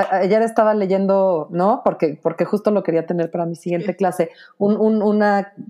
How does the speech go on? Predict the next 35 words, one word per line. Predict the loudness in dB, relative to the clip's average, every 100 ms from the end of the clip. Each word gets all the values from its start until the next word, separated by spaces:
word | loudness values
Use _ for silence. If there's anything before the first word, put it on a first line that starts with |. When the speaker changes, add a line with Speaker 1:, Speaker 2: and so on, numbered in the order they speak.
| -6 -2
Speaker 1:
eh, | 2 0
escrito | 0 0 2 2 0
que | 2
hay | 2 2 0 0
de, | 2 2
"A, | 2 0 0
a | 0
mí | 2 2
me | 2
pegaban | 2 2 2 2
y | 0
salí | 2 2 2
bien", | 2 2 0 -2 -8 _ _ _ _ -2
dijo | 0 2
el | 2 4
hombre | 2 2 2 2
que | 0
lleva | 2 2 2
tres | 0 0
divorcios | 0 0 0 -2
y | -2
no | -2
ha | 0
podido | 0 0
tener | 0 0
una | 0
relación | 0 0 0 -2 -2
sana. | -2 0 -2 -2
"A | 0
mí | 0
me | 0
pegaron | 0 2 2 2 0 -2
y | 0
salí | 0 0
bien", | 0 0 0 -4